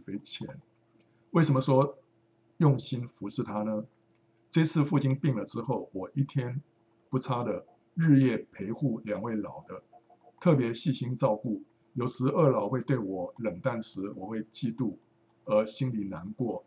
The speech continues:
或偷偷的哭，就嫉妒他的兄姐跟弟弟啊，被父母亲那么宠爱，但是他自己呢，都被忽视啊。前天面对二老对我的不公平，我又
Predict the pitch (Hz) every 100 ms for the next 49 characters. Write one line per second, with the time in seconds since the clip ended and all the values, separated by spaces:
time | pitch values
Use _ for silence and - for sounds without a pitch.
0 | _ 113 - - 113 110 95 - 92 -
1 | _ _ - 127 156 135 113 113 107 101
2 | 95 - - 123 127 - 92 - 107 107
3 | - _ _ _ _ _ _ - 127 104
4 | 98 104 123 110 104 - _ 139 101 -
5 | 110 107 - - 92 107 - 117 120 123
6 | 123 - 131 95 90 - _ _ _ 127
7 | 113 117 110 113 117 - 143 156 - -
8 | - _ _ _ _ _ _ _ _ _
9 | _ - 139 147 165 170 151 147 135 -
10 | 147 107 90 131 117 101 - 117 120 120
11 | 113 104 90 117